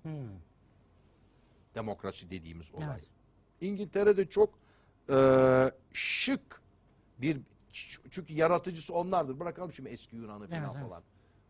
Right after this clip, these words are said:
Speaker 2: Bunun mucidi İngilizlerdir.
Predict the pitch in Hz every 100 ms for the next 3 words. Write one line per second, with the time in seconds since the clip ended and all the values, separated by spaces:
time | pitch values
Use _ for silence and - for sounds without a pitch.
0 | _ 120 151 226 202 165 - _ 156 165
1 | 233 226 165 196 254 214 180 160 131 120
2 | 107 - - -